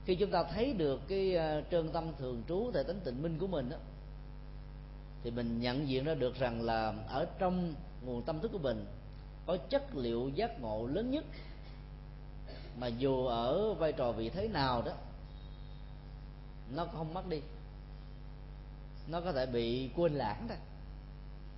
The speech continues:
như trạng thái chúng ta ngủ quên. Giống như là gương,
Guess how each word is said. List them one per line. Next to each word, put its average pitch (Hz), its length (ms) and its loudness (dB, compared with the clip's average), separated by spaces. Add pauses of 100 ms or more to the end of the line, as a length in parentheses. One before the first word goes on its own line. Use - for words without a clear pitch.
(320)
như 151 200 0
trạng 120 260 0
thái 170 220 -2
chúng 185 120 -4
ta 143 60 -2
ngủ 127 280 -2
quên. 160 200 2 (1800)
Giống 170 300 2
như 156 240 6
là 120 280 4 (880)
gương, 165 380 4